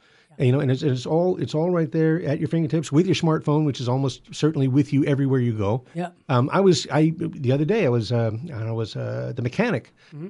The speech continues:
Speaker 2: and I got some, uh, you know, some time on my hands, and what did I do? I put on, uh, the, the N P R podcast. I listened to the other shows.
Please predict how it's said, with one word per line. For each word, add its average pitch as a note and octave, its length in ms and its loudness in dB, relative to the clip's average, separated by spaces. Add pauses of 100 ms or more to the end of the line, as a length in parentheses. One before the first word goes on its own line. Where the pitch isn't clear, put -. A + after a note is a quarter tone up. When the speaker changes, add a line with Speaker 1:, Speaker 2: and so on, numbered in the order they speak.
Speaker 2:
and C3 100 0
I A#2+ 60 4
got B2 220 2
some, C3 200 0
uh, A#2+ 300 0 (180)
you C3+ 120 -2
know, A2+ 340 -2
some B2+ 200 -4
time C#3 220 0
on C3 80 2
my B2+ 120 2
hands, G3 340 0
and C3 200 0
what D#3 100 2
did E3+ 80 0
I F#3 40 2
do? G3 280 -2
I A#2 80 -2
put C#3+ 180 -2
on, D#3+ 400 -2
uh, D3 180 -2
the, C#3+ 360 -4
the B2+ 180 0
N C#3+ 100 0
P D#3 120 -2
R F#3 80 -2
podcast. D3+ 420 -4
I - 20 -4
listened A2+ 280 -2
to C3 120 -2
the C3+ 160 -4
other C#3+ 140 -4
shows. A#3 320 -8